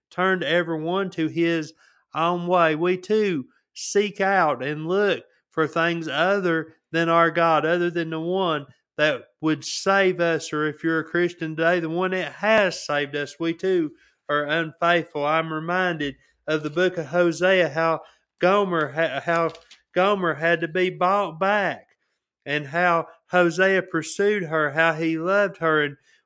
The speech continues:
we need to always remember that Christ loves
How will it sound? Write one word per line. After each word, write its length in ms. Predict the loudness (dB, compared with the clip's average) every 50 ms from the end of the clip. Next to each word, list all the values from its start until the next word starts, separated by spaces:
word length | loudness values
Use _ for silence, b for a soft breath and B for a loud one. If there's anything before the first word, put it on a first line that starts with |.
| _
we 140 | -4 -2 0
need 180 | 2 2 2 2
to 100 | 0 0
always 560 | 2 2 2 4 4 4 4 2 2 0 -2
remember 500 | -2 -2 -2 0 0 0 0 0 -2 -2
that 260 | -2 -2 -4 -4 -6
Christ 580 | -6 -2 0 0 2 0 0 -2 -4 -8 -10 -6
loves 640 | -4 0 2 4 4 6 4 4 2 0 -4 -8